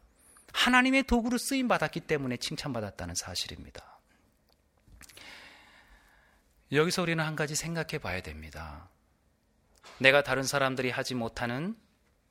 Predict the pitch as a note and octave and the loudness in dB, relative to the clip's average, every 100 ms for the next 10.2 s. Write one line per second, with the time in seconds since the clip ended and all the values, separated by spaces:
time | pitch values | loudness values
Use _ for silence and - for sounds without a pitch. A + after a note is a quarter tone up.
0 | _ _ - - G3+ G3+ G3 F#3 B2 B2+ | _ _ -14 -6 -4 0 0 0 -2 -2
1 | C#3 A#2 B2 D#3 C#3+ - B2+ B2 B2+ A2 | -2 -4 -2 0 0 -2 -2 -4 -8 -10
2 | - G2+ F2+ - - G2+ - _ _ _ | -10 -10 -8 -8 -10 -14 -20 _ _ _
3 | _ - - A#2+ C3 C#3+ C#3+ D3 D3 B2+ | _ -18 2 4 4 2 0 -2 -2 -2
4 | B2 C3+ C3+ D#3+ A3 - _ _ _ _ | -4 -4 -4 -4 -6 -12 _ _ _ _
5 | _ _ _ _ _ _ - - F3 F3 | _ _ _ _ _ _ -4 -2 0 0
6 | F3 D#3+ D3+ B2+ A#2 A#2+ A2 F2+ - - | 0 0 -2 -2 -2 -2 -2 -2 -4 -4
7 | F2+ E2 - - _ _ _ _ _ _ | -8 -18 -20 -20 _ _ _ _ _ _
8 | _ _ _ - - - C3+ D#3 E3 E3 | _ _ _ -20 -10 4 4 6 0 0
9 | C#3+ D3+ D#3+ - C#3 E3+ - G3 F3 E3 | 0 2 2 0 -4 -2 0 2 2 2
10 | F#3 E2+ | 2 -2